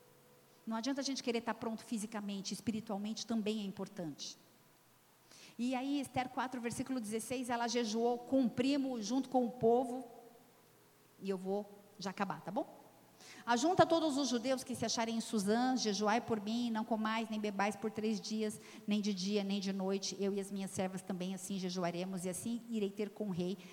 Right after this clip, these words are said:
ainda que não seja segundo a lei, se perecer, pereci." Ela agiu com paciência, ela chamou aquele rei pra jantar, e aí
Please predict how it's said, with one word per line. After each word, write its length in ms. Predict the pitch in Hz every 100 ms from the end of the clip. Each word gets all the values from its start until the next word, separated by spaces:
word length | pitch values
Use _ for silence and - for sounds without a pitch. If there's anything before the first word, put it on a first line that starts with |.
| -
ainda 400 | 185 208 220 240 - - - - -
que 100 | -
não 120 | 226 220
seja 300 | 226 214 214
segundo 600 | 220 202 202 214 208 208
a 80 | 196
lei, 460 | 190 190 180 170
se 200 | 185 208
perecer, 640 | 190 180 175 - 202 202 202 - -
pereci." 800 | 190 185 180 170 - - 190 160 - - - - - - - -
Ela 180 | 196 208
agiu 260 | 202 240
com 220 | 220 226
paciência, 840 | 196 220 214 - 226 208 208 - 180
ela 160 | 170 190
chamou 340 | - 202 202
aquele 300 | 202 208 202
rei 200 | 185 208
pra 200 | 208 202
jantar, 720 | 185 185 - 180 202 - - - - -
e 80 | 214
aí 280 | 202 226